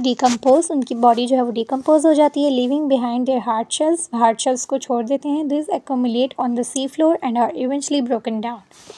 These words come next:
Sea floor पे आ जाते हैं और eventually वो खुद ही broken, broken down हो जाते हैं by the waves, जो waves होती हैं हमारे पास, and compacted under enormous pressure forming limestone।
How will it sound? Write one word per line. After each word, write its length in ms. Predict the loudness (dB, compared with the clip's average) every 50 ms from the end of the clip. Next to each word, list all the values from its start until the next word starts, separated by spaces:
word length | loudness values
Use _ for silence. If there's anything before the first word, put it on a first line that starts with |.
| -20 -20 -20 _ _
Sea 200 | -6 -2 0 0
floor 240 | 2 4 4 4 4
पे 120 | 6 4
आ 120 | 6 6 6
जाते 240 | 4 2 0 0 0
हैं 180 | 2 2 4
और 160 | 4 4 2
eventually 500 | 2 0 0 0 0 -2 -2 -2 0 2
वो 120 | 2 2 2
खुद 200 | 4 2 2 2
ही 100 | 0 -2
broken, 440 | 0 0 -2 0 0 -2 -2 -2 -2 -2
broken 300 | -2 -2 0 0 0 2
down 180 | 4 2 2 2
हो 80 | 0
जाते 240 | 0 -2 -2 -2 -2
हैं 120 | -2 -2 0
by 180 | 0 -2 0
the 120 | 0 0 0 2
waves, 320 | 2 2 2 0 -4 -10 _ -16 -20 -20 -20 -20 -20 -10 0
जो 180 | 0 2 2
waves 280 | 2 2 0 0 2 2
होती 200 | 0 0 2 0
हैं 60 | 0
हमारे 180 | 0 0 -2 -2 -2
पास, 240 | -2 -4 -4 -4 -10 _ _ -20 -12 -6 -2
and 180 | 0 0 2 2
compacted 600 | 2 0 0 0 0 -2 -2 _ -2 -2 -2 -2 -4
under 280 | -4 -2 0 0 0 0 0
enormous 580 | -2 -2 0 -2 -2 -2 -2 -4 -4 -4 -6 -4 0
pressure 420 | 0 0 0 -2 -4 -4 -2 -4 -4 _ _ -20 -20 _ _ _ 2
forming 400 | 2 2 2 4 0 0 0 -2
limestone। 500 | -2 -2 -4 -6 -6 -4 -4 -4 -4 -6